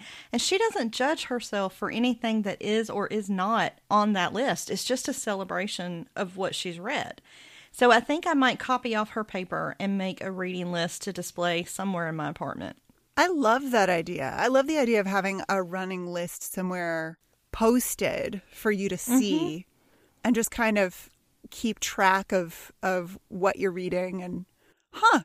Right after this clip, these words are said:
Speaker 2: yeah.
Speaker 1: Yeah. So, like, I'm not a New Year's resolution kind of girl, but I'm like, it would be fun on January first to put up a board every year and just write down all the books I read. Like, I think that would be kind of fun.
Speaker 2: Yeah, I wonder if that would inspire more reading, too, because it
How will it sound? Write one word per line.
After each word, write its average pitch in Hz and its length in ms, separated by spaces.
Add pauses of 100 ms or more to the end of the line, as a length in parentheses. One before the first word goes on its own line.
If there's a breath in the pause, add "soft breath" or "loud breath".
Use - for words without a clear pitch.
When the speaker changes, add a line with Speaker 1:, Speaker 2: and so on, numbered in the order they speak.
(280)
Speaker 2:
yeah. 240 400 (160)
Speaker 1:
Yeah. 233 340 (160)
So, 240 140
like, 240 200
I'm 285 200
not 302 160
a 277 80
New 240 100
Year's 240 320
resolution 233 560
kind 233 160
of 214 80
girl, 208 300
but 226 160
I'm 233 100
like, 220 240 (460 loud breath)
it 339 60
would 480 160
be 403 100
fun 392 480
on 220 100
January 262 480
first 311 460
to 226 100
put - 180
up 262 200
a 285 40
board 302 380
every 202 240
year 190 240
and 190 140
just 208 240
write 175 200
down 233 180
all 262 100
the 269 80
books 339 200
I 175 80
read. 160 380 (260)
Like, 262 220 (480 soft breath)
I 330 60
think 440 180
that 330 140
would 294 100
be 339 80
kind 349 180
of 349 60
fun. 220 320 (540)
Speaker 2:
Yeah, 294 360
I 269 120
wonder 254 420
if - 220
that 214 200
would 214 240
inspire 196 640
more 196 300
reading, 175 640
too, 226 260
because 180 340
it 202 180